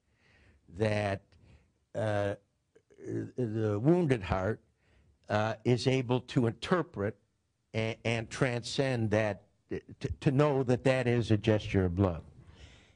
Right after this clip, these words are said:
And w-, one of the, uh, you know, one of the things I was saying to you yesterday about art, you know, this is the process by which the pain of the past, in its pastness, is, uh,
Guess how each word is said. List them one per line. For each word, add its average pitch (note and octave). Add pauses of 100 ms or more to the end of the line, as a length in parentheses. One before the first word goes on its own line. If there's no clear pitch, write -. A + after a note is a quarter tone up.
(140)
And A#2+ (120)
w-, -
one D3
of C3+
the, B2 (540)
uh, G2+ (540)
you A#2
know, G#2+
one A#2+
of A#2+
the A2+
things A#2+
I G#2
was G2+
saying G2+
to G2
you F#2+
yesterday F#2+
about F2+
art, G2
you F#2+
know, D#2+ (120)
this C3
is A2
the -
process F#2+
by F#2+
which F#2
the -
pain G#2
of G#2
the G2+
past, D2+
in F2
its -
pastness, F#2+ (720)
is, F2+ (1300)
uh, E2